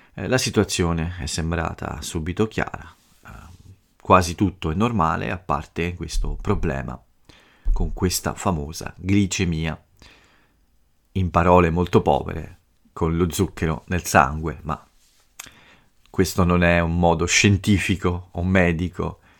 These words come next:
di descrivere il problema, è semplicemente un modo molto pratico <laughs> per rendere l'idea, eh, per farla,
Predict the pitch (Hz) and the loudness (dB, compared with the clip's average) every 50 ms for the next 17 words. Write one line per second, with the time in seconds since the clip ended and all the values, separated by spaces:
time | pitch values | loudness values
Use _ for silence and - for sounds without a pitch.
0 | _ _ _ _ - - 90 95 85 95 90 - - - - 104 95 95 87 78 | _ _ _ _ -8 -2 0 2 4 4 2 2 0 -2 2 2 4 4 4 2
1 | 76 76 73 - 95 90 - 123 127 107 82 80 73 - - - - - _ _ | -2 -6 -6 -6 -6 -4 0 0 0 0 -2 -4 -6 -8 -12 -18 -20 -20 _ _
2 | _ - - - - - - - - - - _ - - 87 - - 92 82 76 | _ -20 -20 -20 -20 -20 -20 -20 -20 -20 -20 _ -14 -10 -8 -6 -4 -4 -4 -4
3 | - 78 - - 85 82 82 80 76 - 80 78 78 80 78 73 76 76 78 78 | -4 -4 -4 -2 -2 -2 -2 -2 -2 -2 -2 0 0 0 0 0 0 -2 -2 -2
4 | 78 82 82 76 - - 82 78 76 73 76 76 - - 90 80 78 78 80 - | -2 -4 -4 -4 -4 -2 -2 -2 0 -2 -4 -4 0 4 6 6 6 6 4 2
5 | - 82 - - 92 87 - - - 104 - - _ _ - - - _ _ _ | -2 -4 -2 0 0 0 0 -2 -4 -4 -6 -6 _ _ -20 -20 -20 _ _ _
6 | - 87 82 85 90 95 92 90 90 87 87 82 85 85 87 87 87 92 92 85 | -2 -2 0 4 6 6 6 6 6 4 4 4 2 0 -2 -2 0 0 2 4
7 | 85 82 80 78 80 82 82 _ _ _ _ _ _ - - - - - - - | 4 4 4 4 2 -2 -4 _ _ _ _ _ _ -20 -20 -20 -20 -20 -20 -20
8 | - _ _ _ - - 76 78 76 76 76 76 73 - 92 85 - - - 92 | -20 _ _ _ -12 -8 -6 -4 -4 -4 -6 -6 -4 -2 -2 -2 0 2 2 4
9 | 85 82 80 85 85 82 80 80 80 78 78 | 4 4 2 0 0 2 2 2 0 0 -2